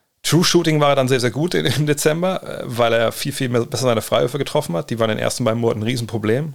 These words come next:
Ja, ähm, das waren unter achtundsechzig, unter vierundsechzig Prozent. Und dann jetzt im Januar, Februar,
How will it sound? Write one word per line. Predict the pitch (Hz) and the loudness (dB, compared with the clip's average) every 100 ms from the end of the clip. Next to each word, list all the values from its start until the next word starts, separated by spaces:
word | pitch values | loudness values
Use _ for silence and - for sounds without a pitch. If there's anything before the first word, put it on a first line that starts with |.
| - | -8
Ja, | 107 120 123 120 110 | -4 -2 -4 -8 -10
ähm, | 104 107 | -10 -10
das | - - | -8 -4
waren | 110 110 117 | -4 -4 -6
unter | 113 113 107 - - | -6 -4 -2 -4 -10
achtundsechzig, | 120 - 123 117 - 117 | -12 -6 -2 -2 -2 -6
unter | 107 | -6
vierundsechzig | - 123 117 - | -4 -4 -6 -6
Prozent. | 113 135 143 - - - - - - - - _ _ _ _ _ _ _ _ _ _ | -6 -4 -6 -8 -20 -20 -20 -20 -20 -20 -20 _ _ _ _ _ _ _ _ _ _
Und | 135 123 | -2 2
dann | 131 | 2
jetzt | 143 131 | 2 -2
im | 123 | 0
Januar, | 113 120 165 151 139 | 2 2 2 2 4
Februar, | - - 180 156 185 | 2 0 2 2 2